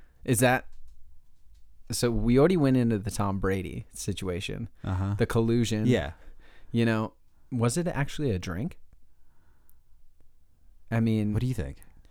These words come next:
Speaker 1: It could be. It could be.
Speaker 2: It's
Speaker 1: But
Speaker 2: gotta be.
Speaker 1: supposedly, Sam Darnold will be playing week five.
Speaker 2: Do you think he's excited about that?
Speaker 1: I wouldn't be.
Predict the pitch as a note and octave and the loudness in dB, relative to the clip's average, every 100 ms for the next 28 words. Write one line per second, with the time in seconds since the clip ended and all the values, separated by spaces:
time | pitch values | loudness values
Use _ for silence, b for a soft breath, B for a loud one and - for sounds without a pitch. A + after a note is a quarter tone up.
0 | b b b b b b b b - - | b b b b b b b b -20 -10
1 | A#2+ - B2+ G#2+ D#2+ - b b b b | -6 2 2 2 -4 -10 b b b b
2 | b A2+ - G#2+ D#2+ D#2 G#2+ b b b | b -8 -2 -2 -2 -8 -10 b b b
3 | b b b - G2+ A#2 A2+ F2 C#2+ D#2 | b b b -16 -2 0 0 -2 -8 -14
4 | b b b - A2+ F3 F#3+ E3 F3 F3 | b b b -4 6 8 8 4 2 4
5 | E3 C#3+ - - B2+ B2 A#2+ A#2 A#2 A2 | 4 2 -4 0 4 4 4 4 0 0
6 | A2+ A#2 A2+ G#2+ A2+ G#2+ G2 G2 - B1+ | 2 2 2 0 0 0 -2 -6 -8 -10
7 | - - - - - - - - - - | -10 -12 -16 -18 -16 -16 -14 -14 -16 -18
8 | - - - - F#2+ A2+ A2+ G#2 - D#2 | -20 -20 -16 -4 0 2 2 -2 -4 -6
9 | D2+ F#2+ F#2+ F#2+ G2 G#2 G2+ - - - | -2 0 0 0 -2 -2 -4 -10 -20 -18
10 | - - - - - - - - - G#2+ | -14 -14 -16 -20 -20 -20 -20 -20 -6 -2
11 | G2+ F2 - - A2 | 0 -2 -8 -12 -12